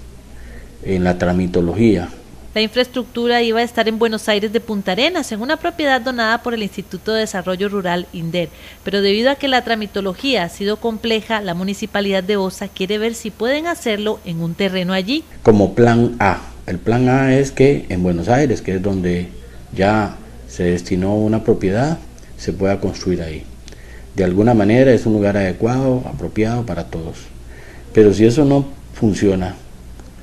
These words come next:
Speaker 1: y en los términos en que nosotros lo planteamos, con fecha cierta, eh, la Municipalidad de Osa va a disponer de un terreno para iniciar las obras inmediatamente.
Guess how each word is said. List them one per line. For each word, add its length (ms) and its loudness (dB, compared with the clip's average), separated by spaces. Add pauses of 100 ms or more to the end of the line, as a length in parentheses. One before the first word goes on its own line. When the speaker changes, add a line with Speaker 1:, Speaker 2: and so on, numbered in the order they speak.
(340)
Speaker 1:
y 180 8
en 120 4
los 160 0
términos 440 6
en 120 -2
que 80 -4
nosotros 380 -2
lo 120 2
planteamos, 540 -2 (800)
con 200 -6
fecha 340 2
cierta, 500 -2 (880)
eh, 500 4
la 80 4
Municipalidad 600 2
de 60 2
Osa 300 0
va 140 -2
a 40 0
disponer 500 -2
de 80 -2
un 80 -2
terreno 480 0 (420)
para 260 -4
iniciar 360 -2
las 160 -4
obras 320 -4
inmediatamente. 800 -8